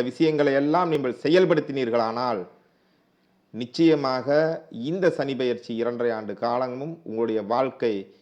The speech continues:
மிக மேன்மையான நிலைக்கு செல்லும் என்பது நிச்சயம்.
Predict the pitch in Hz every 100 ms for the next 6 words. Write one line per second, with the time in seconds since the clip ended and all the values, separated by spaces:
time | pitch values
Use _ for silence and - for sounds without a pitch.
0 | _ _ 107 113 113 104 101 110 139 165
1 | 175 180 196 175 147 135 - - 123 131
2 | 135 110 101 - 113 120 120 151 180 -
3 | - 104 123 - 107 87